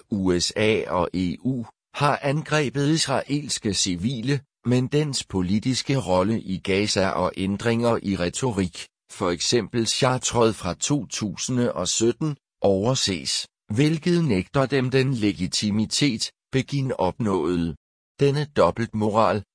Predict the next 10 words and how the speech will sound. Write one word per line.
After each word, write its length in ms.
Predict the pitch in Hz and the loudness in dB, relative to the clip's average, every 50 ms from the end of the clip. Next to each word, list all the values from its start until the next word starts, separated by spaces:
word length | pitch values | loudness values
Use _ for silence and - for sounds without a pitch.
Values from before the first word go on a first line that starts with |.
| _ _ | _ _
at 160 | - 135 147 - | -2 -2 -2 -2
undskylde 640 | - 160 147 156 165 - - - 113 95 90 107 107 | 0 0 0 0 0 -2 -2 -2 -2 0 0 0 -2
zionistisk 920 | - - 101 92 87 85 87 95 110 107 - - 139 131 117 - - - - | 0 0 0 0 0 0 0 0 0 0 -2 -2 -2 -2 -2 -4 -6 -6 -4
og 140 | 90 92 87 | -4 -2 -2
israelsk 840 | 82 78 - - 92 85 76 67 101 107 104 - - - - 87 | -2 -2 -2 0 0 0 0 0 -2 -4 -2 -4 -4 -4 -2 0
vold, 240 | 101 101 101 78 65 64 - _ _ _ - | 0 2 2 0 -2 -8 -18 _ _ _ -2
mens 300 | 120 135 139 107 104 - | 0 0 0 0 -2 -6
palæstinensisk 1080 | - - 92 82 80 78 - - 90 80 85 98 101 85 - - - 104 95 - - - | -4 -2 -2 -2 -2 -4 -6 -6 -6 -2 -2 -2 -2 -2 -2 -4 -4 -2 -4 -4 -4 -2
modstand 600 | 107 92 87 90 - - - 110 98 92 76 82 | 0 0 0 0 -2 -2 0 0 0 0 -2 -6
fordømmes, 760 | - - 120 120 - - 117 131 123 139 143 139 - - - | -4 -4 -4 -2 2 2 2 2 2 2 0 -2 -2 -2 -4